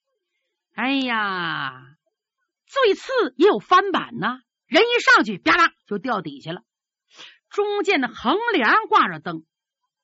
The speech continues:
你说咱俩能不能把它取下来？嗯，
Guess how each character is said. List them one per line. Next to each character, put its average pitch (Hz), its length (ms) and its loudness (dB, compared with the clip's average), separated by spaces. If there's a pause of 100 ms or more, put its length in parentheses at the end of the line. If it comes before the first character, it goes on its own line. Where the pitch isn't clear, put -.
(840)
你 220 300 -2
说 311 560 2 (680)
咱 - 200 2
俩 147 180 -4
能 175 240 0
不 415 160 2
能 208 340 -6
把 156 140 -14
它 190 100 -12
取 - 240 -16
下 - 100 -18
来？ 131 160 -20 (1400)
嗯， 151 720 -6